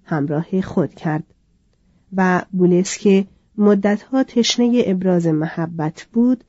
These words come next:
عشق عمیقی به او رساند. با هم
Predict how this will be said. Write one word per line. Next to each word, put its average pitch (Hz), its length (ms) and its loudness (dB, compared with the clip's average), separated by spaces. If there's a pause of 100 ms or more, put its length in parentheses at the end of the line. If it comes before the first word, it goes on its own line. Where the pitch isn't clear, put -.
(400)
عشق 190 500 0 (120)
عمیقی 208 500 2
به 160 140 -4
او 147 180 0
رساند. 147 580 -4 (2500)
با 285 200 6
هم 311 420 6